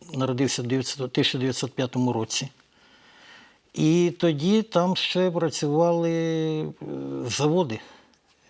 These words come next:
е, по виплавці чавуну. Високій Печі, в Денишах. Добувалися болотні руди. І, очевидно, він десь змалку,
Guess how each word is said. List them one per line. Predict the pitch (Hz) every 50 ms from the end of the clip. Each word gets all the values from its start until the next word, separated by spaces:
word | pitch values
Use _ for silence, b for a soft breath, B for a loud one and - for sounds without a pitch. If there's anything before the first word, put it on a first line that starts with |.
| _ -
е, | 117 117 113 113 113 117 _
по | - 135 123 120 120 123 120 120 120 120 120 117 117 120 120 - B B B B B B B B B -
виплавці | 123 120 117 - 120 117 - - - - 127 117 117 117 120 120
чавуну. | 113 - - 123 120 120 117 110 101 - - _ _ _ _ B B B B B B B B
Високій | 113 - - 127 - - 110
Печі, | - - 113 - - 175 180
в | 165
Денишах. | 139 117 120 120 113 - - - 165 160 151 - - - _ _ _ B B B B B B B B B B B B B
Добувалися | B 104 120 123 139 139 156 175 185 185 185 - - - 180 170 165 170 165 165 165 165 160 156
болотні | 139 123 135 131 143 147 143 156 156 160
руди. | 165 175 147 113 98 - - b b b b b b - -
І, | - 139 147 160
очевидно, | 156 - - 180 170 185 196 190 185 175
він | 175 175 160
десь | 151 156 143
змалку, | 120 110 127 135 135 127 127 123 123 - 151 151 156